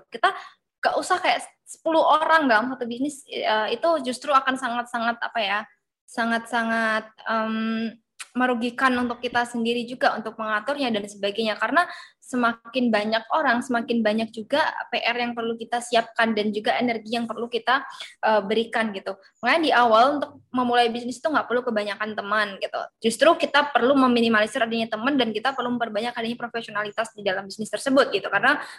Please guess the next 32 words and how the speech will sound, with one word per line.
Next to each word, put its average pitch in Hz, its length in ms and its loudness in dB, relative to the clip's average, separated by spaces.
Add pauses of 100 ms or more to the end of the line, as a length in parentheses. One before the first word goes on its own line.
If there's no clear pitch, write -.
(120)
kalau 226 400 8
hubungannya 247 560 4
ini, 285 160 4
kalau 262 160 4
kita 240 400 -2
bisnis 233 240 -8
sama 220 240 0
teman, 277 400 2 (880)
itu - 240 -2
poin 269 240 4
plusnya 262 320 2
kita 349 160 4
tahu, 254 480 4
eh, 220 320 6
apa 240 80 0
namanya, 254 480 -2 (280)
eh, 214 480 -2 (160)
dia 247 240 2
seperti 262 320 -2
apa 233 240 0
sebelum 226 400 2
kita 233 480 0
mengajaknya 208 720 -2
kayak 175 160 -10
gitu - 160 -14
kan. 202 80 -6
Tapi 320 240 -2
minusnya 269 480 2
ya, 214 140 6 (340)
kalau 226 160 8
misalnya 247 400 2
ada 226 80 2